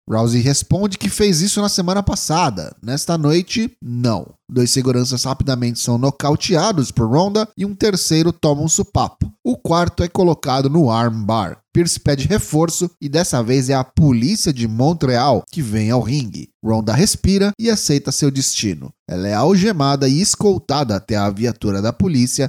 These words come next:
que a leva para fora da arena. Luta um, Natália e Sonya Deville versus Gigi Dolin e Jacy Jane. Combate válido pelo primeiro round do torneio pelo título de duplas femininas.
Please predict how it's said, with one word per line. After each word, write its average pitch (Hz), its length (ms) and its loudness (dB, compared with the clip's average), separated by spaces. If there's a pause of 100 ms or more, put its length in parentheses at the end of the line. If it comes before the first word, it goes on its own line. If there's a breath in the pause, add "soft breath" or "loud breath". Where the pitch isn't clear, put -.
que 202 100 0
a 196 100 4
leva 117 360 2
para 135 240 -2
fora 104 320 -4
da 110 140 -2
arena. 82 380 -6 (480)
Luta 185 460 2
um, 123 340 0
Natália 143 600 -2
e 151 80 4
Sonya 117 320 0
Deville 151 420 2
versus 110 520 -2
Gigi 196 420 0
Dolin 156 540 0
e 165 100 -4
Jacy 131 480 -2
Jane. 104 380 -4 (340)
Combate 113 420 -4
válido 165 420 0
pelo 160 200 2
primeiro 147 380 0
round 127 460 0
do 92 120 -6
torneio 123 540 0
pelo 170 240 0
título 127 380 0
de 151 120 0
duplas 147 480 0
femininas. 123 800 -4